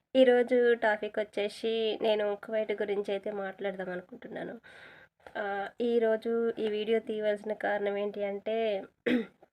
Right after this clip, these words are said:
పుష్ప అనే అమ్మాయి మీకు అందరికీ తెలిసిందే, వీడియో ఒక పోస్ట్ చేసింది, బాత్రూంలో కూర్చొని మాట్లాడింది. పాపం చాలా ఏడ్చింది ఆమె. కువైట్ వన్ మంత్ అయింది వచ్చి. ఆమె గురించి ఒకసారి మాట్లాడదాం మనం.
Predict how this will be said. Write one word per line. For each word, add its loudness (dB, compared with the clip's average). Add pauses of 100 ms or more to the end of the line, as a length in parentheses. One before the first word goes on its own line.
(120)
పుష్ప 2
అనే 0
అమ్మాయి -2
మీకు -4
అందరికీ -2
తెలిసిందే, -6
వీడియో -4
ఒక -10 (140)
పోస్ట్ -6
చేసింది, -10
బాత్రూంలో -4
కూర్చొని -6
మాట్లాడింది. -6
పాపం -8 (120)
చాలా -2
ఏడ్చింది -4
ఆమె. -6 (560)
కువైట్ 4
వన్ 4
మంత్ 0
అయింది -4
వచ్చి. -8
ఆమె 0
గురించి -2
ఒకసారి -4
మాట్లాడదాం -2
మనం. -2